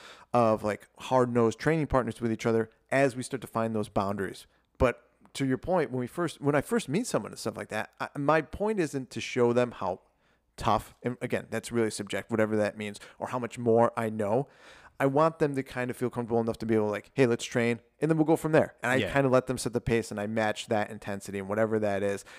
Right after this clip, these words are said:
Speaker 1: And a lot of times it's just, like, controlling people and stuff. It's not even about submitting them.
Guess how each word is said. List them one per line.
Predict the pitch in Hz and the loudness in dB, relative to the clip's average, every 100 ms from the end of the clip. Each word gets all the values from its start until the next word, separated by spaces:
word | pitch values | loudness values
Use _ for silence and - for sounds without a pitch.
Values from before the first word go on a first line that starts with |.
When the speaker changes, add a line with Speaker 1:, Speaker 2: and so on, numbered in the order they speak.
| - - | -20 -16
Speaker 1:
And | 104 | -10
a | |
lot | 110 147 | -4 -4
of | |
times | 135 120 110 | -4 -6 -6
it's | 110 | -12
just, | 107 | -12
like, | 104 | -12
controlling | 110 107 135 113 113 | -12 -6 -2 -2 -2
people | 110 113 117 | -4 -6 0
and | 95 | -2
stuff. | - | -2
It's | - | -4
not | 135 170 | 2 4
even | 147 | 6
about | 123 120 - | 6 4 4
submitting | 117 110 107 98 | -2 0 0 -2
them. | 90 | -8